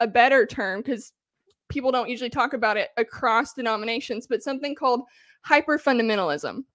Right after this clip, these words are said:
Um, and that is something that, you know, I can share more when I talk about how Berean Holiness came to be, but I found out that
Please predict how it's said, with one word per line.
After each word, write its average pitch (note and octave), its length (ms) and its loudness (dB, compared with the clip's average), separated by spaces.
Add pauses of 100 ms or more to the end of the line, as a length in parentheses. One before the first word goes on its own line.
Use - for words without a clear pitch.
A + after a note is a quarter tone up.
(600)
Um, B3+ 240 6
and B3 180 2
that C#4 200 6
is D4+ 160 -2
something B3+ 560 -2 (720)
that, A3+ 460 6 (220)
you A#3+ 80 -2
know, A#3 100 2
I - 140 4
can B3 280 -2
share D#4 260 4
more C4 400 6
when A#3 160 4
I A3 80 2
talk C4+ 240 2
about B3 220 0
how B3+ 160 2
Berean A#3 360 0
Holiness A#3 400 0
came A#3+ 220 -2
to G#3+ 80 -8
be, D#4+ 340 4
but B3 220 4
I C#4 100 4
found F4+ 300 2
out A#3 240 6
that A#3+ 160 4